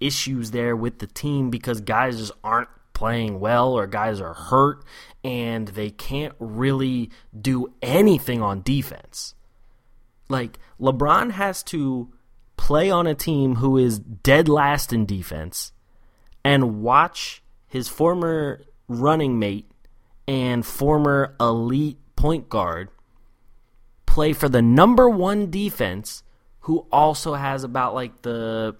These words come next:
who's in the, the top half of the league in offense as well. And <laughs> on top of that, they are on, what, what was it, thirteen game win streak now? Oh,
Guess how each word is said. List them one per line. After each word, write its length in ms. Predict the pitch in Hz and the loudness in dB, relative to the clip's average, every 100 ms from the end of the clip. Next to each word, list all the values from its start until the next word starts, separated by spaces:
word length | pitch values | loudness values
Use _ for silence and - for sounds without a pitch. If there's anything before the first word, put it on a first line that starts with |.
| - | -6
who's 180 | 139 135 | -4 -2
in 120 | 143 | -2
the, 180 | 131 123 | -2 -4
the 140 | 123 113 | -6 -2
top 380 | - 131 127 | -2 0 -2
half 220 | 127 123 120 | 0 0 -2
of 100 | 110 | -4
the 60 | |
league 240 | 110 113 107 | -2 -4 -6
in 100 | 104 | -6
offense 500 | 110 101 - 101 95 | -6 -6 -8 -12 -12
as 140 | 87 | -14
well. 280 | 95 - - - _ _ _ _ _ _ _ _ - _ _ _ | -14 -14 -20 -20 _ _ _ _ _ _ _ _ -20 _ _ _
And 480 | - 151 143 117 104 - - - - | -6 -2 -2 -4 -6 -10 -16 -6 -2
<laughs> 360 | 196 - - | -2 -2 2
on 200 | 190 165 | 4 4
top 320 | 135 151 135 120 | 4 6 6 4
of 100 | 101 | -2
that, 320 | 85 85 - - _ - - - _ _ - | -4 -10 -16 -20 _ -20 -20 -20 _ _ -14
they 500 | 107 120 123 120 120 - | -2 0 2 0 -2 0
are 460 | 117 117 117 117 - | 2 4 4 2 0
on, 800 | 110 110 110 107 107 104 101 95 _ - - - | 0 2 2 0 -2 -4 -6 -10 _ -20 -20 -16
what, 200 | 127 117 | -10 -8
what 180 | 113 113 | -6 -6
was 160 | 85 69 | -6 -10
it, 140 | - | -12
thirteen 540 | - 131 139 139 165 165 | -6 -2 -2 -2 -4 -2
game 200 | 165 170 | -2 -2
win 140 | 170 | -6
streak 340 | - 185 175 | -4 -6 -4
now? 280 | 175 185 190 _ - _ _ _ _ - _ _ _ _ _ _ _ - - _ - _ - | -4 -4 -6 _ -20 _ _ _ _ -20 _ _ _ _ _ _ _ -20 -20 _ -20 _ -4
Oh, 380 | 143 120 92 | -2 0 -4